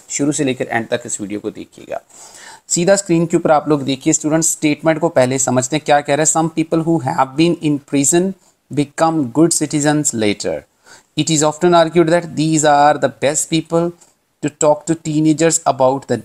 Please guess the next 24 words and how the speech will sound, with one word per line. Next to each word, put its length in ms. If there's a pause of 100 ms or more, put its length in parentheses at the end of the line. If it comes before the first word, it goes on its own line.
(140)
dangers 460
of 240
committing 380
a 160
crime। 340
To 160
what 120
extent 420 (160)
do 100
you 140
agree 280
or 80
disagree? 520 (440)
मैं 200
थोड़ा 140
सा 120
आपको 200
हिंदी 280
में 80
अनुवाद 360
कर 120
देता 220
हूँ 80
इसका। 340